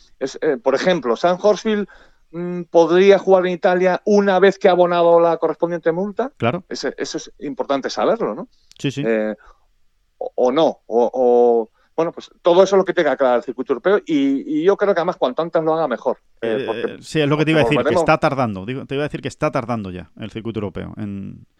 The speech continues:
Speaker 2: en tomar
Speaker 1: Sí,
Speaker 2: esa
Speaker 1: sí,
Speaker 2: decisión.
Speaker 1: sí, para, para ir volviendo a la normalidad. Es que si no empiezan también los tejes y manejes. O sea, ¿por qué? Eh, ¿por qué el circuito europeo no toma una decisión global, no?
Speaker 2: Claro.
Speaker 1: No, es que se va a ir viendo caso por caso y ahí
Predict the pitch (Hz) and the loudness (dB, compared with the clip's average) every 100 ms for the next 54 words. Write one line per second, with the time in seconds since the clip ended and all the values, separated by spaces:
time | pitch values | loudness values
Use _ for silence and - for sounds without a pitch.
0 | _ _ 120 110 107 123 143 123 104 113 | _ _ -8 -2 2 4 2 0 -2 -4
1 | - - 120 104 104 - _ _ _ _ | -6 -6 -4 -2 -2 -4 _ _ _ _
2 | _ _ 110 107 139 165 180 175 165 151 | _ _ -2 0 0 0 -4 -2 0 2
3 | 135 117 113 104 104 104 170 165 - 202 | 0 -2 -4 -6 -6 0 0 0 0 -2
4 | 208 202 202 190 196 190 185 180 196 170 | 0 -2 -2 0 0 0 -2 -2 -2 -2
5 | - - - 139 117 190 131 - 107 123 | 0 -2 -2 -4 -4 -4 -6 -10 -4 -4
6 | 120 175 147 - _ _ _ _ 135 135 | -2 0 0 -2 _ _ _ _ -2 0
7 | 127 127 127 123 113 131 - 175 156 170 | 2 0 -4 -6 -2 -2 2 0 0 0
8 | 170 170 160 156 156 156 151 143 147 160 | 2 2 2 2 0 0 0 -2 -2 -2
9 | 147 131 131 123 127 104 95 160 247 _ | -2 0 4 4 2 -2 -4 -6 -8 _
10 | _ _ - 113 92 - 240 254 240 240 | _ _ -4 -2 -2 -2 0 2 2 0
11 | 240 240 - 208 - 202 202 196 202 196 | 0 -2 0 0 0 0 2 2 0 0
12 | 190 190 170 180 - 156 139 - 226 - | -2 -4 -4 -6 -4 -4 -4 -2 -2 0
13 | 214 202 151 139 147 214 208 | -2 -2 2 4 4 2 -2